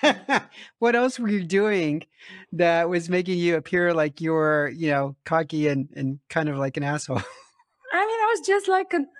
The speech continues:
Speaker 2: a, an awful know-it-all, you know? Like, we would go into a conference in Germany, and I'd be, like, completely late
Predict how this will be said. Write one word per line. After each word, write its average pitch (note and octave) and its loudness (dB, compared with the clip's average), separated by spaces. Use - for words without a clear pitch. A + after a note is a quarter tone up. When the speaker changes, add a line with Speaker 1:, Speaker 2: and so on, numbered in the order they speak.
Speaker 2:
a, C#4 -2
an D4+ 2
awful C#4+ 0
know-it-all, B3 2
you F#3+ 0
know? B3+ 2
Like, B3+ 0
we C#4 0
would C4 -2
go B3 2
into C4 0
a A#3 -6
conference B3 -2
in A3+ 0
Germany, B3+ 2
and A#3+ 0
I'd A#3+ 2
be, A3+ -2
like, G#3+ -2
completely A#3+ -6
late A#3 0